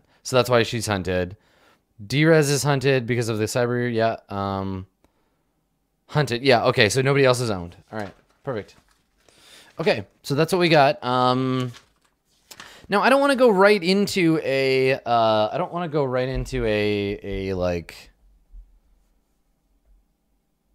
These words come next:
Elixir is forcing you to do this mission because they own Drez, but I do wanna make that a thing. We have to bring that, we have to bring that up. Um,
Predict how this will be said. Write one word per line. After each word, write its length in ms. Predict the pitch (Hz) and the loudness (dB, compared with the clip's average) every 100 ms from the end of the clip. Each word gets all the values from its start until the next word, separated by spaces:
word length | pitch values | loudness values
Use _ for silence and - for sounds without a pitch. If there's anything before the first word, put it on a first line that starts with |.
| _ 123 | _ -8
Elixir 760 | 127 135 - 147 123 117 113 | -4 -4 0 2 4 4 2
is 220 | 110 98 | 0 -4
forcing 460 | - 120 113 113 101 | -4 -4 -4 -6 -6
you 100 | 98 | -6
to 80 | 92 | -6
do 120 | 98 | -6
this 180 | 92 104 | -6 -8
mission 240 | 90 95 | -12 -12
because 160 | 87 87 | -12 -8
they 120 | 92 | -8
own 280 | 95 92 87 | -8 -10 -10
Drez, 420 | 104 95 87 82 | -8 -6 -8 -8
but 100 | 92 | -8
I 60 | 90 | -8
do 280 | 87 120 | -6 -4
wanna 220 | 131 123 104 | -2 -4 -4
make 220 | 98 - | -6 -4
that 220 | 92 87 | -6 -4
a 40 | |
thing. 380 | 80 - 92 76 | -8 -10 -12 -10
We 120 | 76 | -12
have 140 | 80 - | -14 -14
to 60 | 80 | -14
bring 300 | 85 87 87 | -10 -10 -10
that, 220 | 85 - _ _ _ _ - | -12 -14 _ _ _ _ -20
we 60 | |
have 20 | 107 | -18
to 80 | |
bring 280 | 90 95 90 | -16 -14 -14
that 180 | 82 80 | -14 -14
up. 280 | 80 - _ _ _ _ _ _ _ _ _ _ _ _ _ _ | -16 -18 _ _ _ _ _ _ _ _ _ _ _ _ _ _
Um, 540 | 87 82 80 78 85 | -18 -18 -18 -20 -20